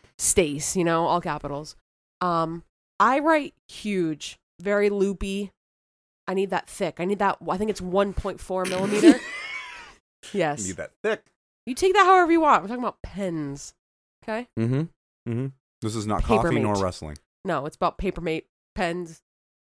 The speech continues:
Speaker 1: If you're, um, if Papermate, anyone from Papermate is listening, please sponsor coffee and wrestling.
Speaker 2: Who do you think's gonna win the W W E Women's Tag Team Championship?
Speaker 1: Between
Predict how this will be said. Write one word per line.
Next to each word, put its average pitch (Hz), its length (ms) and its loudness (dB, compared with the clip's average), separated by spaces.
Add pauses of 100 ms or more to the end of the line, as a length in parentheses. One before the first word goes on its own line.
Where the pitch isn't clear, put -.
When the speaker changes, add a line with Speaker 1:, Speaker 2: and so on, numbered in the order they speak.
(120)
Speaker 1:
If - 60 -12
you're, - 160 -2
um, 170 360 -10 (140)
if 180 220 -4
Papermate, 208 500 2 (180)
anyone 220 300 4
from 202 100 -14
Papermate 208 380 -2
is 175 80 -4
listening, 180 440 -4 (300)
please 202 240 -2
sponsor 170 380 -2
coffee 151 300 -6
and 147 100 -6
wrestling. 147 340 -8
Speaker 2:
Who 151 40 -16 (100)
do 180 60 0
you - 40 2
think's 156 140 0
gonna 156 160 2
win 131 300 4
the 113 300 0
W 104 220 0
W 101 100 -2
E - 20 0
Women's 92 280 -4
Tag 85 160 -4
Team 82 120 -8
Championship? 69 340 -12 (400)
Speaker 1:
Between 202 440 -2